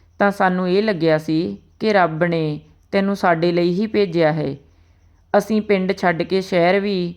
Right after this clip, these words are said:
ਤੇਰੇ ਕਰਕੇ ਰਹਿਣ ਲੱਗੇ ਸੀ ਕਿ ਕੋਈ ਆਂਢ ਗੁਆਂਢ ਦਾ ਬੰਦਾ ਤੈਨੂੰ ਇਹ ਨਾ ਦੱਸ ਦੇਵੇ ਕਿ ਤੂੰ ਸਾਡੀ ਸਕੀ ਔਲਾਦ ਨਹੀਂ। ਜਦੋਂ ਤੂੰ ਵੱਡਾ ਹੋਇਆ, ਅਸੀਂ ਬਹੁਤ ਵਾਰ ਸੋਚਿਆ ਸੀ ਕਿ ਤੈਨੂੰ ਸਾਰੀ ਗੱਲ ਦੱਸ ਦਈਏ, ਪਰ ਸਾਡੇ ਮਨ ਵਿੱਚ ਇਹ ਡਰ ਰਹਿੰਦਾ ਸੀ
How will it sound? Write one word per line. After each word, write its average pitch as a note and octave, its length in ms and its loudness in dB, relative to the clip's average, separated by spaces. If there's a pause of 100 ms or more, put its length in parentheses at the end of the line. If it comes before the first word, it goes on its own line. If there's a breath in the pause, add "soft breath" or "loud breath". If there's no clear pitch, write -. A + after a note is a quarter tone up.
(380 soft breath)
ਤੇਰੇ A3 260 4
ਕਰਕੇ G#3 360 2
ਰਹਿਣ F#3 300 0
ਲੱਗੇ D#3+ 280 0
ਸੀ D#3+ 380 -2 (360 soft breath)
ਕਿ A3 100 0
ਕੋਈ G#3 260 2
ਆਂਢ F3+ 260 2
ਗੁਆਂਢ F#3 400 2
ਦਾ G#3 140 2
ਬੰਦਾ F3 360 0
ਤੈਨੂੰ F3+ 340 0
ਇਹ G3+ 120 2
ਨਾ G#3+ 140 2
ਦੱਸ D#3 240 0
ਦੇਵੇ D#3 420 -2 (320 loud breath)
ਕਿ A#3 120 -2
ਤੂੰ A3+ 180 -2
ਸਾਡੀ G#3 260 2
ਸਕੀ F#3+ 360 -2
ਔਲਾਦ E3 320 4
ਨਹੀਂ। C#3+ 220 -4 (760)
ਜਦੋਂ F#3+ 300 2
ਤੂੰ G3+ 160 0
ਵੱਡਾ F3+ 340 4
ਹੋਇਆ, E3+ 420 2 (440 soft breath)
ਅਸੀਂ A3 200 0
ਬਹੁਤ G3 300 2
ਵਾਰ A#3 240 4
ਸੋਚਿਆ E3+ 420 -2
ਸੀ F#3 160 -6
ਕਿ A3 140 -2
ਤੈਨੂੰ G3 280 -2
ਸਾਰੀ F#3 340 0
ਗੱਲ F#3 200 2
ਦੱਸ F3+ 260 -2
ਦਈਏ, D3 400 -2 (540 soft breath)
ਪਰ G3 120 4
ਸਾਡੇ F#3 380 0
ਮਨ F3 220 0
ਵਿੱਚ E3+ 220 -4
ਇਹ G3 100 2
ਡਰ E3+ 220 4
ਰਹਿੰਦਾ D3+ 360 0
ਸੀ E3+ 360 -4